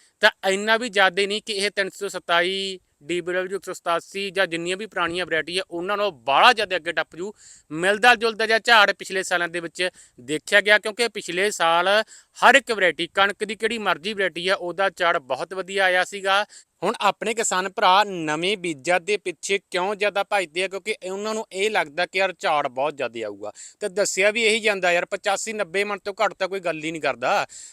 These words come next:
ਹਾਂ ਦੋਸਤੋ, ਬਾਕੀ ਜਿਹੜੀ ਇਹ ਵੈਰਾਈਟੀ ਆ, ਤੁਹਾਨੂੰ ਇਹ ਵੀ ਕਿਹਾ ਜਾਵੇਗਾ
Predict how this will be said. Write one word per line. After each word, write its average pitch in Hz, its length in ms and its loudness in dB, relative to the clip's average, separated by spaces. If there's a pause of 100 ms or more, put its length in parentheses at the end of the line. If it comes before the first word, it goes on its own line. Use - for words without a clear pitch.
(100)
ਹਾਂ 208 140 4
ਦੋਸਤੋ, 262 500 0
ਬਾਕੀ 214 640 0
ਜਿਹੜੀ 208 260 0
ਇਹ 226 240 0
ਵੈਰਾਈਟੀ 190 440 -2
ਆ, 202 60 2
ਤੁਹਾਨੂੰ 196 400 -6
ਇਹ 202 160 -6
ਵੀ 240 100 -4
ਕਿਹਾ 196 240 -2
ਜਾਵੇਗਾ 196 520 2